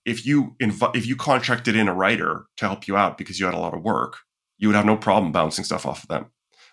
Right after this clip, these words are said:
or ten, or inviting in a consultant who has more experience than you and getting them to give you feedback. We have no problem with that.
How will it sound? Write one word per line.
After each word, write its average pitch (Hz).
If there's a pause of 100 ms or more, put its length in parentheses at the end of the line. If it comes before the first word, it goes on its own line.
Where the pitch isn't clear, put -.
(120)
or 104
ten, - (640)
or 107
inviting 107
in 101 (120)
a 92
consultant 117 (160)
who 104
has 98
more 104
experience 131
than 87
you 82 (120)
and 101
getting 104
them 98 (160)
to -
give 95
you 87
feedback. - (360)
We 104
have 104
no 104
problem 98
with 71
that. -